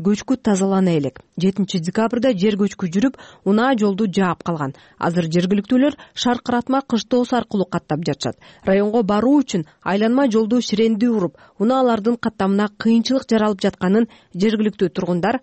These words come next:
Азаттыкка айтып беришти. Жол акы да көтөрүлүп, жеңил унаалардын айылга баруусу татаалдаган. Аймактагы тургундардын жашоо шартын, кышкысын кыйынчылык жараткан жолдун абалын кабарчыбыз Дапкабек Шабданбек уулу айтып берет.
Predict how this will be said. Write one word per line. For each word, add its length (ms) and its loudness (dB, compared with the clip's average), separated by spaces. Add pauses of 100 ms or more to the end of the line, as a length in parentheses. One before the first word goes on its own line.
(120)
Азаттыкка 560 -2
айтып 240 -4
беришти. 380 -4 (420)
Жол 240 2
акы 180 -4
да 140 0
көтөрүлүп, 480 -2
жеңил 320 0
унаалардын 720 0
айылга 380 0
баруусу 500 0 (140)
татаалдаган. 680 -2 (280)
Аймактагы 560 0
тургундардын 680 2
жашоо 320 0
шартын, 460 0 (260)
кышкысын 480 0
кыйынчылык 560 0
жараткан 420 0
жолдун 380 0
абалын 560 2 (220)
кабарчыбыз 580 0
Дапкабек 480 -2 (140)
Шабданбек 640 0
уулу 320 0 (100)
айтып 340 -4
берет. 220 -2